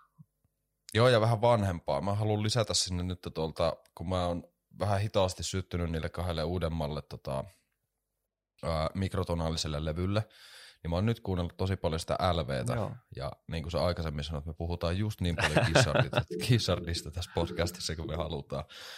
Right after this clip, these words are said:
Speaker 1: Ja tota, ää, siellä on semmoinen kappale kuin, tota, ää, Static Electricity, Electricity. Erittäin hyvä biisi. Ja mä en ymmärrä, miksi mä en ole aikaisemmin kuunnellut sitä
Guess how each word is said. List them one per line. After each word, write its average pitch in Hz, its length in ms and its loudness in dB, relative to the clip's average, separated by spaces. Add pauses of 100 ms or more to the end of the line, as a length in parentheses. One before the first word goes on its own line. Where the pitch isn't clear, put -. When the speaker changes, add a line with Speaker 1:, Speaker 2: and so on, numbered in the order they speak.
(280)
Speaker 1:
Ja 80 180 -4
tota, 82 420 -4 (360)
ää, 80 680 0 (360)
siellä 104 280 4
on 90 60 2
semmoinen 92 340 0
kappale 85 440 0 (100)
kuin, 78 440 -2 (320)
tota, 78 560 -2 (720)
ää, 80 140 0
Static 85 560 -2
Electricity, 78 760 -4 (240)
Electricity. 85 1080 -4 (1700)
Erittäin 92 520 0
hyvä 78 140 -8
biisi. - 380 -12 (240)
Ja 78 240 -4
mä 87 200 -2
en 85 100 -2
ymmärrä, 80 320 -4
miksi 73 240 -8
mä 80 80 -4
en 80 80 -4
ole 65 120 -4
aikaisemmin 76 420 -8
kuunnellut 65 420 -10
sitä - 240 -10